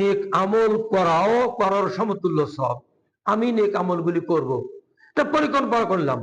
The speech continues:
করতে পারলাম না, পরিকল্পনা গ্রহণ করলেও একটা সৎ আমলের সওয়াব পাওয়া যাবে। তাই আসুন আমরা রমজানের আগেই নিজেদের মানসিকতার উন্নয়ন ঘটানোর জন্য উপরোক্ত পরিকল্পনাগুলি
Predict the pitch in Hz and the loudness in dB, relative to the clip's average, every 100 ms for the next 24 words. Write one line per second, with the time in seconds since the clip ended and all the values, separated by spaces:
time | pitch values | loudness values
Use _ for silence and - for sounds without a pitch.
0 | 113 - _ _ 262 262 - 285 302 294 | -10 -18 _ _ -2 -2 -2 0 0 2
1 | 269 208 165 127 - - - _ _ - | 0 0 -2 -4 -10 -16 -20 _ _ 0
2 | 220 233 247 254 208 269 254 240 226 254 | 2 2 2 0 0 0 0 2 2 2
3 | 262 170 247 269 311 330 330 277 285 523 | -2 0 2 2 2 0 0 0 2 0
4 | - - _ _ _ _ - 208 208 - | -6 -18 _ _ _ _ -2 0 0 0
5 | 190 175 180 - 170 190 247 - - - | 0 0 -2 -4 -2 0 0 -2 -10 -14
6 | _ _ 185 147 131 131 151 147 147 - | _ _ 2 2 0 -2 -2 -8 -10 -16
7 | - - - - - - - 170 175 - | -20 -20 -20 -20 -20 -6 0 0 0 0
8 | 208 139 - - - - - - 156 180 | 0 0 -4 -10 -16 -20 -20 -4 0 2
9 | 170 165 170 170 170 170 160 165 175 165 | 2 2 0 0 0 2 2 2 2 0
10 | 160 - - _ _ 139 165 165 160 165 | -2 -6 -14 _ _ 0 2 2 2 2
11 | 165 170 147 165 170 165 165 160 165 165 | 0 0 -2 0 0 2 0 0 0 2
12 | 165 139 160 151 185 160 165 170 165 160 | 2 0 -2 -2 -2 0 0 0 0 0
13 | 156 - _ _ _ _ 147 175 170 - | -4 -14 _ _ _ _ 0 2 2 0
14 | 165 165 170 160 165 160 143 160 156 156 | -2 0 -2 0 -2 -2 -2 -2 0 0
15 | 160 | 0